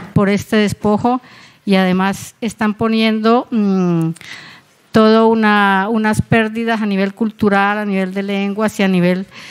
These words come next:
de unas cosmovisiones mucho más sostenibles. Bueno, sin ir,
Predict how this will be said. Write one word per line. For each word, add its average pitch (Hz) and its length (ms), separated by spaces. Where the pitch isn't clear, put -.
de 226 200
unas 226 220
cosmovisiones 214 880
mucho 214 260
más 190 180
sostenibles. 170 760
Bueno, 226 280
sin 202 320
ir, 208 160